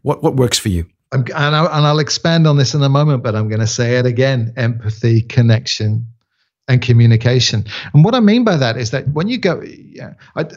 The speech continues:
Speaker 2: for, for me, kind of when I first started working out in social enterprise, and I was, and, you know, working with, with people who were trying to make a difference, uh, with, with their businesses and what they were doing,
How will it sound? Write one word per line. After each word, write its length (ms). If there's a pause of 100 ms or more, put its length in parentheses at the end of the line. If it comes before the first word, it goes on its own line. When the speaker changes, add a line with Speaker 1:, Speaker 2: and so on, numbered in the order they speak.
(140)
Speaker 2:
for, 260
for 240
me, 340 (480)
kind 180
of 80 (440)
when 200
I 200
first 360
started 320
working 320
out 140
in 80
social 340
enterprise, 500 (1040)
and 100
I 40
was, 220
and, 160
you 200 (100)
know, 260 (1040)
working 360
with, 200
with 180
people 460 (420)
who 360
were 180
trying 400
to 380
make 160
a 40
difference, 440 (340)
uh, 240
with, 180
with 120
their 120
businesses 560
and 80
what 100
they 60
were 100
doing, 260